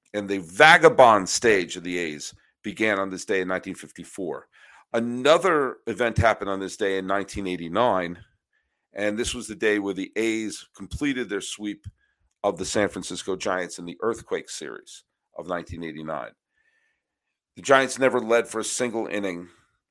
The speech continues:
One of the great what-ifs in Giants history, if the Earthquake didn't hit, the Giants almost certainly would have won Game three. They weren't facing Moore or Dave Stewart in Game three. They were facing Bob Welch.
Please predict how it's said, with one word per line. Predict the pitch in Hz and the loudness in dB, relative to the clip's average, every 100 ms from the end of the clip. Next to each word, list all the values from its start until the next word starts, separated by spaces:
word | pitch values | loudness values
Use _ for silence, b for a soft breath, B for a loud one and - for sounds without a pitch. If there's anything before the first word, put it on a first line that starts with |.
| _ | _
One | - 110 | -10 -8
of | |
the | 101 | -4
great | 95 110 101 | -2 -2 2
what-ifs | 107 117 117 - - - | 4 4 2 0 -10 -10
in | 101 | -8
Giants | 90 120 131 - | 2 4 4 -2
history, | 104 - - 90 90 | -8 -8 -6 -6 -6
if | 90 | -10
the | 98 90 | -10 -2
Earthquake | 120 127 - 117 - | -2 -2 -2 -2 -2
didn't | - 107 95 | -4 -4 0
hit, | 123 120 - | 2 2 -2
the | - | -8
Giants | 92 110 107 - | 0 0 0 -2
almost | 107 104 - | -4 -4 -4
certainly | 139 131 113 | -4 -2 -2
would | 98 95 | -2 -2
have | 87 | -2
won | 95 90 | -4 -4
Game | 90 85 | -8 -10
three. | 85 - 117 110 - _ _ _ _ _ _ _ _ _ - | -12 -8 -4 -4 -6 _ _ _ _ _ _ _ _ _ -6
They | 101 | -4
weren't | 101 117 | 0 -2
facing | 117 110 104 101 | -2 -4 -4 -8
Moore | 101 107 107 104 | -4 -2 -2 -4
or | - 87 | -6 -12
Dave | - 98 - | -6 -6 -6
Stewart | - - 120 104 85 | -10 -8 -6 -6 -8
in | 92 | -12
Game | 90 90 82 | -10 -10 -10
three. | - 90 85 | -12 -8 -8
They | 85 | -8
were | 85 | -10
facing | 82 - - 107 87 101 90 82 _ _ _ - | -10 -12 -4 -4 -4 -8 -8 -12 _ _ _ 0
Bob | 104 95 80 | 2 2 0
Welch. | 95 113 87 - - | 0 2 0 -6 -12